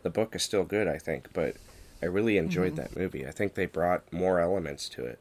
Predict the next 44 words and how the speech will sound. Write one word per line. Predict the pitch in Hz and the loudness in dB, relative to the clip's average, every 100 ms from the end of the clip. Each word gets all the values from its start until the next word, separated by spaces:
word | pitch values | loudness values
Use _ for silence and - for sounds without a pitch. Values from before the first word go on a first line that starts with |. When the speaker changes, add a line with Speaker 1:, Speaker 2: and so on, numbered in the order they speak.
| - | -10
Speaker 2:
Yeah, | 175 185 147 - | -4 -2 -2 -4
I | - | -6
feel | - 226 | -2 0
like, | 208 196 | 0 2
well, | 190 180 175 - - - - - - _ _ _ | 0 2 -2 -6 -18 -20 -20 -20 -20 _ _ _
I | 233 | 2
think | 320 | 4
they | 339 | 4
also, | 277 | 4
like, | 233 160 | 2 0
humanized | - 180 170 170 160 | -2 -4 -2 -2 -4
the | 139 | -8
characters | - 143 147 - 180 | -6 -6 -4 -4 -6
a | 180 | -4
bit | 185 | -4
more, | 190 185 185 | -4 -2 -2
because | 175 190 180 | -2 -2 0
in | 180 | 0
the | 160 | 0
book | 156 151 - | 0 0 0
it's | 151 - | -8 -4
very | 156 151 151 151 147 - - - - - - | -4 -2 -2 -2 -4 -10 -20 -20 -20 -16 -2
hands-off. | 180 165 156 151 151 | 0 0 0 2 0
Like, | 156 | 0
you | 175 | -2
don't | 160 | -2
really | 156 160 160 | -2 0 0
know | 151 | 0
anybody's | 151 151 151 147 143 | 0 0 -2 -4 -4
name. | 151 143 143 147 | -4 -2 -2 -4
Everyone | 147 147 147 | -4 -4 -4
is | 143 143 | -4 -6
just | - 147 143 - - - - | -6 -4 -4 -8 -12 -18 -6
their | 156 | -2
occupation. | 143 143 151 151 139 - 156 147 143 | -2 -4 -8 -6 -6 -4 -4 -4 -4
Like, | 135 - | -6 -6
the | |
narrator | 139 139 143 143 143 147 | -4 -4 -4 -4 -4 -6
is | 143 | -4
unnamed. | 143 143 139 143 143 139 139 - | -6 -4 -4 -4 -2 -4 -4 -8
Speaker 1:
Yeah, | 92 95 95 82 - _ - - - - - - | -2 2 2 0 -10 _ -20 -20 -20 -20 -16 -4
that's | 92 - | -2 4
very | 101 95 | 6 6
true. | - 101 95 | 6 6 6